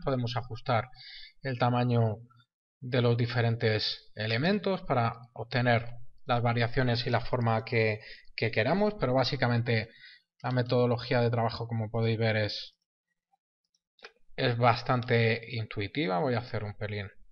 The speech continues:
más pequeño,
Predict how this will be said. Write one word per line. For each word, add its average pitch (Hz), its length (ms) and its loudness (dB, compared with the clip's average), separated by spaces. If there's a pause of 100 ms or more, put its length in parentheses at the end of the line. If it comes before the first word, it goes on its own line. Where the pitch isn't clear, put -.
(1600)
más 110 220 -6
pequeño, 104 640 -4